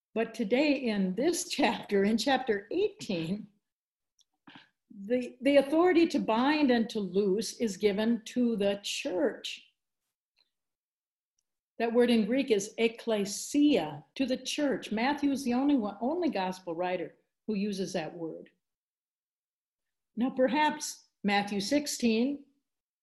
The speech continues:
is for Catholics and Matthew eighteen is for Protestants. Well, that's not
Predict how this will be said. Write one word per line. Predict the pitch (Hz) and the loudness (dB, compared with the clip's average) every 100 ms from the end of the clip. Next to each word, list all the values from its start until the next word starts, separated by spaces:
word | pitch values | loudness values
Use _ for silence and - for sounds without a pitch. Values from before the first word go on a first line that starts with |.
| _ _ _ - | _ _ _ -4
is | 247 - | -4 -2
for | 220 | -6
Catholics | - 180 180 - 247 294 - - _ _ _ _ _ _ _ _ - | -4 0 0 0 0 0 -6 -12 _ _ _ _ _ _ _ _ 0
and | 240 247 247 | 4 6 6
Matthew | 233 233 233 214 | 4 2 0 2
eighteen | 226 262 269 269 220 233 | 4 4 2 0 2 2
is | 233 | 0
for | 233 | 0
Protestants. | 208 269 262 302 - 185 151 - - _ - _ - _ - - _ _ _ _ _ _ - | 0 2 2 2 -2 -6 -8 -16 -20 _ -20 _ -20 _ -20 -20 _ _ _ _ _ _ -2
Well, | 247 233 | 0 0
that's | 214 - 214 | -2 -4 -4
not | 196 185 | -2 -4